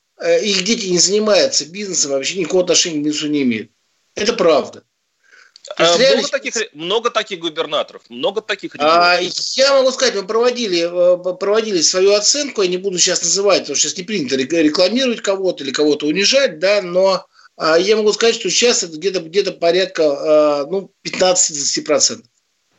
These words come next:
Speaker 2: Которые
Speaker 1: Спорно.
Speaker 2: не занимаются би-, де-, дети г-,
Speaker 1: Пятнадцать
Speaker 2: губернаторов, которые
Speaker 1: точно,
Speaker 2: не
Speaker 1: пятнадцать точно, но вот, ну, по-, не подтвержденным данным двадцать процентов, да, то есть это вообще нигде, где вообще нет,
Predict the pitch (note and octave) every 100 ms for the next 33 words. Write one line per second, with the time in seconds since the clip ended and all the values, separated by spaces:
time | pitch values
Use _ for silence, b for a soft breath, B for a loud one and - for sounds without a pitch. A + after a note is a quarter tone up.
0 | _ _ _ _ _ _ - - E3 G3+
1 | A3+ G3 D#3 D3+ D3 C#3 - B2+ B2 D3+
2 | C#3+ F#3 G#3+ - D#3 D3 A3 D3+ C#4 B3
3 | A#3+ F#3 C#4+ - C#4 G3+ G3+ - B3 A3
4 | A3+ A3+ D4 - G#3+ F#3+ G#3 G3+ G3+ G#3+
5 | G#3+ F#3+ G#3+ G#3+ G#3 G#3 G3+ G#3 G3 B3+
6 | A3 F3+ F3+ D#3+ D3+ B2+ - - A#2+ A#2
7 | A2 - G2+ C#3+ G3 F#3 E3+ A3+ G#3+ G#3
8 | G#3 G3 B3 A3 F3 F3 G#3 E3 G3 G#3+
9 | F#3 - B3 G#3+ F#3+ A#3+ B3